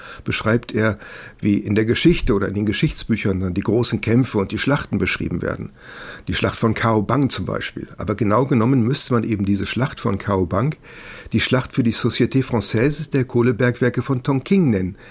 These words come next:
denn da geht es um die Ressourcen, die Profite und Geschäfte. Also, äh,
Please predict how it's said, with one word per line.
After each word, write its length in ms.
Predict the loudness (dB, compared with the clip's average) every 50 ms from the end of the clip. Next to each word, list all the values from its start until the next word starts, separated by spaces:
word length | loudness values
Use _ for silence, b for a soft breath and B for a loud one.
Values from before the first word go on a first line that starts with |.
| B B B -2
denn 200 | 0 0 0 -2 -4 -4
da 100 | -4 -2
geht 220 | 0 0 0 0
es 120 | 0 0
um 80 | 0 0
die 60 | 2
Ressourcen, 540 | 2 2 0 2 2 2 2 2 2 -2 -4
die 80 | -4 -4
Profite 420 | -6 -10 -6 -4 -4 -4 -2 -4
und 100 | -4 -4
Geschäfte. 560 | -4 -4 -4 -2 -2 -4 -4 -6 -6 -8 -10 -10 -14 -20 -20 -18 -4 0
Also, 400 | 2 2 4 4 4 4 2 B B B B B B B B B B -2
äh, 240 | 2 4 4 4